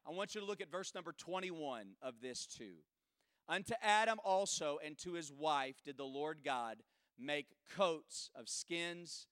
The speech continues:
and clothe them. It's very important when you read the Bible to take notice of words, because words have origins and they have roots and they have meanings. When Adam and Eve made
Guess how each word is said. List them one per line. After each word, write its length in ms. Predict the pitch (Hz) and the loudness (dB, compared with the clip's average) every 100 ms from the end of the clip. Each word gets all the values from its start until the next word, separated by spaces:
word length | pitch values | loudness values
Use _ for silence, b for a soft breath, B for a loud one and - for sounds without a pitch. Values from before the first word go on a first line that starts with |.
| _ _ - | _ _ -16
and 120 | 117 - | -16 -14
clothe 420 | - 147 131 113 | -6 -4 -4 -8
them. 160 | 98 80 _ b b b | -16 -16 _ b b b
It's 160 | 147 | -4
very 340 | 143 202 233 247 | 2 6 6 4
important 540 | 214 208 214 160 147 | 0 0 -2 -2 -10
when 120 | 156 | -8
you 140 | 160 156 | -6 -4
read 220 | 165 170 | -4 -4
the 60 | 151 | -4
Bible 400 | 151 156 151 139 | 0 2 2 -2
to 80 | 139 | -6
take 260 | 175 156 | -6 -4
notice 380 | 147 156 156 - | -2 -2 -2 -8
of 80 | 135 123 | -10 -4
words, 640 | 143 139 117 101 - - _ _ | -2 -2 -6 -10 -16 -16 _ _
because 260 | 131 160 139 | -10 -8 -8
words 440 | 139 170 190 170 | -4 -2 -2 -4
have 180 | 185 165 165 | -2 -2 -4
origins 640 | 165 165 147 123 120 110 | -4 -2 -4 -6 -10 -10
and 120 | 123 | -10
they 80 | 127 | -6
have 160 | 139 120 | -6 -8
roots 400 | 135 147 127 - | -8 -8 -8 -12
and 100 | 123 | -10
they 100 | 120 | -10
have 160 | 127 120 | -10 -10
meanings. 600 | 123 131 107 90 82 - _ _ _ - | -12 -12 -14 -18 -20 -20 _ _ _ -10
When 160 | 151 175 | -6 -2
Adam 300 | 180 196 220 | 2 4 2
and 100 | 214 | -2
Eve 180 | 202 196 156 | -4 -6 -8
made 640 | 175 202 202 170 160 156 | -4 2 4 4 0 -6